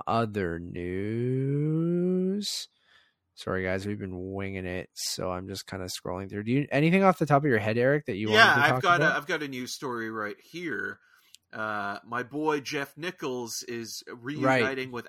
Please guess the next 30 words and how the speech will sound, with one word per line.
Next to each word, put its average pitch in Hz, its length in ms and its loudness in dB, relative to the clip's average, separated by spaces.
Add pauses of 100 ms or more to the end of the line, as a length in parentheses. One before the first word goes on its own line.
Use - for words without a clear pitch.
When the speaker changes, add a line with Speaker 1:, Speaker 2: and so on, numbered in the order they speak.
Speaker 2:
Adam 135 300 0
Driver 127 500 0
for 113 240 -6
Yankee, 117 680 -10 (320)
uh, 104 540 -6 (120)
Commandant, 120 760 -10 (320)
um, 107 460 -2 (360)
which 151 420 -4 (760)
is 175 140 -2
interesting 196 320 -4
because 143 400 -2 (320)
Jeff 156 240 0
Nichols, 170 360 -4
speaking 127 320 -10
of 110 140 -10
Disney, 131 540 -2 (320)
um, 117 420 0
was 131 180 -4
supposed 131 600 -6
to, 117 540 -6
uh, 107 180 -6
be 117 200 -8
working 113 420 -8
on 107 180 -6
or 113 80 -6
developing 113 560 -8
a 110 60 -12
new 113 240 -12
version 110 440 -10
of 107 160 -12